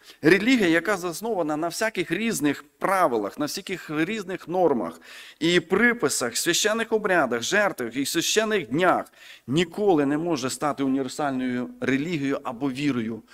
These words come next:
Ніколи людина, коли буде виконувати всі певні правила, речі, е, спостерігати, дивитися за днями і так далі,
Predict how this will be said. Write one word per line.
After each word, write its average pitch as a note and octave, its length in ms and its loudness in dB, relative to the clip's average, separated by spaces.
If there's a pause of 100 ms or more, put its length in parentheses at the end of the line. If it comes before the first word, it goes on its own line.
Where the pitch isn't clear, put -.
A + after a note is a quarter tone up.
(220)
Ніколи G3 440 2
людина, G3 360 2
коли G#3 240 2
буде G3 260 0
виконувати F#3+ 600 0
всі A3+ 220 -4
певні G3 420 0 (140)
правила, E3+ 480 4
речі, F3 640 0 (220)
е, C3+ 400 2
спостерігати, F#3+ 680 2
дивитися G3+ 540 0
за E3+ 140 4
днями E3 640 2
і F3 140 -4
так D#3+ 200 0
далі, D3+ 300 4